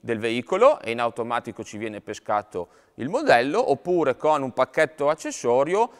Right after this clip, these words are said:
è possibile anche selezionare il veicolo inserendo il numero di targa. In questo caso andiamo a effettuare una selezione manuale, per cui andiamo marca Volkswagen, modello Golf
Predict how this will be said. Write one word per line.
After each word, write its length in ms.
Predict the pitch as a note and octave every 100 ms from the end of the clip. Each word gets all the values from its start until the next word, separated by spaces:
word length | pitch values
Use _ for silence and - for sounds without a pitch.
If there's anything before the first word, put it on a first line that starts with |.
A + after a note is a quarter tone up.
| -
è 160 | - B2
possibile 520 | - F#3 - C#3+ F#3
anche 500 | C#3+ C3+ C#3 F#3+ F3+ -
selezionare 580 | - C#3 B2+ D3 D#3
il 60 | G#3+
veicolo 360 | B3 C3+ G3+ G3+
inserendo 500 | C#3 F3+ B2 A#2+ B2+
il 60 |
numero 280 | A#2 A2+ G#2+
di 120 | G2+
targa. 400 | - D#2+ - - - _ _ _ _ _ _ _ -
In 100 | A2+
questo 280 | D3+ D3 D#3
caso 280 | E3+ D#3+
andiamo 260 | C#3+ D3 C#3
a 20 |
effettuare 400 | C3+ C#3 C3+ D3+
una 140 | C3 B2
selezione 760 | B2+ A#2+ - C#3 C3+ A#2+ G#2
manuale, 720 | - G#2 D3+ F3+ E3 F3+ A#3 -
per 200 | A#2 G#2+
cui 200 | A#2 A2+
andiamo 680 | G#2 A2 A2+ G#2 G2 F#2 - - _
marca 800 | A2+ C3 A#2 - G#2+ F#2+ E2+ _
Volkswagen, 880 | G2 B2 D3 F3 E3+ F#3 G#3 A3+ -
modello 960 | - A#2+ A2+ C3 B2+ A#2 G#2 G2 F2+ _
Golf 680 | - A2+ F3 F3 G3+ - C4